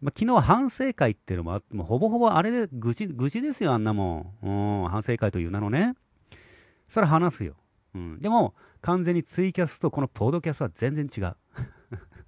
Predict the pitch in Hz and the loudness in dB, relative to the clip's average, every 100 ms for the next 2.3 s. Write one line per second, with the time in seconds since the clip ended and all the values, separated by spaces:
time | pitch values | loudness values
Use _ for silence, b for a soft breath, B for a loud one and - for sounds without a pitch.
0 | _ _ _ _ _ _ - - - - | _ _ _ _ _ _ -20 -20 -20 -20
1 | - - 82 87 104 107 110 127 98 78 | -20 -14 -8 -4 -4 -2 -2 0 -2 -4
2 | 76 78 - | -8 -12 -16